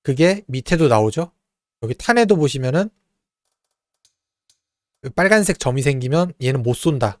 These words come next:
그리고 현재 장전된 탄이다. 그런 게 나옵니다. 여기, 여기 빨간색 생기는 것도,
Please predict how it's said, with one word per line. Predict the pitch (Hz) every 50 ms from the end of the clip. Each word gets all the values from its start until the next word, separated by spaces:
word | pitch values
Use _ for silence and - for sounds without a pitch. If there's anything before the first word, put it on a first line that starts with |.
| _ _
그리고 | - 131 127 127
현재 | 151 175 175
장전된 | 139 127 120 120 123 127 123 123 123 117
탄이다. | - - 151 147 131 117 104 98 - _ _ _ _ _ _ _ _ _ _ _
그런 | 123 123
게 | 120 120
나옵니다. | 110 107 107 117 117 113 107 104 107 110 110
여기, | 110 113 123 127 123
여기 | 120 117
빨간색 | 113 - 151 151 165 156 147 -
생기는 | - 151 151 151 147 139
것도, | 127 117 - - 185 208 214 _